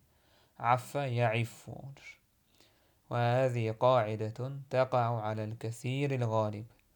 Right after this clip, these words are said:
هر قاعدة، هر براولة، دق حالح. دق حالح يوشيز. الله نج-، دنجح قيش أو خليشو. دق حالح إشتخري وما أغر. وبالطائفة الأخيرة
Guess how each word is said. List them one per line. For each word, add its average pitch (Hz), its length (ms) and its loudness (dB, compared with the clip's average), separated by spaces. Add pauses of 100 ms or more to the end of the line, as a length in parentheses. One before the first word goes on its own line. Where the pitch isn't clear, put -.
(560)
هر 127 160 2
قاعدة، 117 600 -2
هر 110 40 -2
براولة، 110 540 0
دق 120 320 -2
حالح. 120 640 2 (680)
دق - 180 -12
حالح 117 580 0
يوشيز. 113 800 -6 (1500)
الله 143 220 -4
نج-، 120 560 -4
دنجح 117 400 -2
قيش 120 360 -4
أو 107 220 -4
خليشو. 117 680 -4 (280)
دق 127 320 -6
حالح 117 360 -4
إشتخري 120 440 -8
وما 113 380 -4
أغر. 120 200 -6 (920)
وبالطائفة 139 880 4
الأخيرة 139 760 2